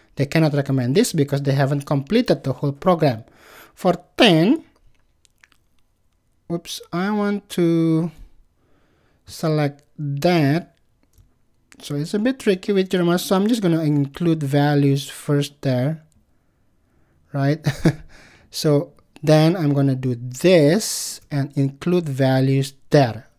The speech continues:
Now that looks better. So now, do you know how to select that? You, you use, you hold your shift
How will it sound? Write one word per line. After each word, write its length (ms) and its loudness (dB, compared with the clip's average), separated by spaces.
Now 420 0
that 160 -4
looks 240 -4
better. 400 -2
So 300 4
now, 640 2
do 80 4
you 60 6
know 100 6
how 280 4
to 80 2
select 480 4
that? 320 0
You, 220 2
you 140 6
use, 380 2
you 200 2
hold 460 8
your 200 2
shift 800 0